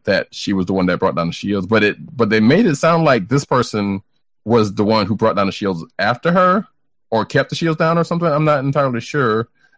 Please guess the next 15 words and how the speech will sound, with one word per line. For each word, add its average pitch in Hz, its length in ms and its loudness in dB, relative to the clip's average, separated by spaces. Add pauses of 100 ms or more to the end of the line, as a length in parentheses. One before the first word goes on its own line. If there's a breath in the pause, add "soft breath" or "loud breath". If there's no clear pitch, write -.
(120)
but 127 220 2
she - 140 -4
goes 147 180 4
after 135 220 0
him 120 120 -2
anyway 117 380 -2
as 98 160 -4
a 92 60 -10
traitor. 92 560 -4 (420)
And 107 400 -2
that's - 440 -4
what 104 240 -2
leads 104 380 -2
into, 98 720 -4
um, 87 640 0